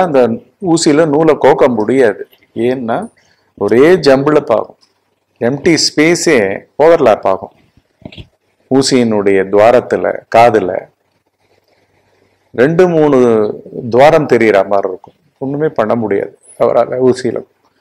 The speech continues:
ஒரு குழந்தைக்கு தெளிவாக இருக்கும். மாணிக்க வாசகருக்கு தெளிவை அப்படி வர்ணிக்கிறார். அடியவர்கள் எல்லோருக்கும் வந்து இங்க வந்து வாழ்வது முக்கியமல்ல. ஆணாக, பெண்ணாக, உணர்ச்சிகளை எல்லாம்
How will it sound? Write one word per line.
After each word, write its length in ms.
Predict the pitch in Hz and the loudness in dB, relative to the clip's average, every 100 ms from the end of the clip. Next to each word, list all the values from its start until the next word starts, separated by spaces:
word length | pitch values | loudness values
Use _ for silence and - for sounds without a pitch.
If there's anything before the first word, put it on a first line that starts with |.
| _ _ _ - | _ _ _ -4
ஒரு 140 | 156 151 | -2 0
குழந்தைக்கு 540 | 147 175 208 202 151 151 - | 2 2 2 2 2 -2 0
தெளிவாக 500 | 135 135 143 143 139 135 107 | 0 2 2 2 0 -2 -2
இருக்கும். 360 | 101 101 - - _ _ _ - | -4 -8 -14 -20 _ _ _ -4
மாணிக்க 300 | 147 175 170 151 | -2 0 0 0
வாசகருக்கு 560 | 139 - 131 131 - 170 160 - | 0 0 -2 -2 -4 -8 -10 -2
தெளிவை 400 | 139 180 202 151 113 - _ - | 2 4 4 2 -2 -10 _ -14
அப்படி 260 | - 139 127 117 | -4 -2 0 0
வர்ணிக்கிறார். 560 | 123 151 143 - - _ _ _ _ - 120 | -2 -6 -6 -8 -8 _ _ _ _ -6 -2
அடியவர்கள் 580 | 147 196 185 165 156 139 139 | 4 4 6 4 4 4 2
எல்லோருக்கும் 580 | 156 165 165 165 180 151 | 2 0 0 -2 -4 -2
வந்து 180 | 127 135 147 | -4 -2 -6
இங்க 140 | 123 117 117 | -2 -4 -4
வந்து 160 | 135 135 110 | -8 -2 2
வாழ்வது 440 | 147 208 196 127 113 | 4 4 4 0 -4
முக்கியமல்ல. 580 | 107 139 127 110 101 101 - _ _ _ _ _ _ _ _ - | -6 -4 -4 -4 -8 -10 -14 _ _ _ _ _ _ _ _ -2
ஆணாக, 500 | 117 120 113 107 101 101 113 - | 0 2 0 -2 -4 -6 -8 -4
பெண்ணாக, 600 | 110 107 107 104 98 104 107 113 | -4 -2 -4 -4 -4 -6 -6 -4
உணர்ச்சிகளை 600 | 120 120 - 113 107 101 104 | -4 -4 -4 -2 -2 -2 -4
எல்லாம் 280 | 101 107 | -2 -4